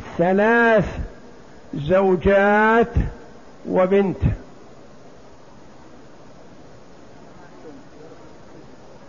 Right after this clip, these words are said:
ثلاث زوجات وبنت، المسألة من ثمانية. للزوجات الثمن واحد،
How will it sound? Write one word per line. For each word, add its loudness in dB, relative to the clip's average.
ثلاث 0
زوجات 2
وبنت، 2
المسألة 2
من 4
ثمانية. 2
للزوجات 2
الثمن 2
واحد، 2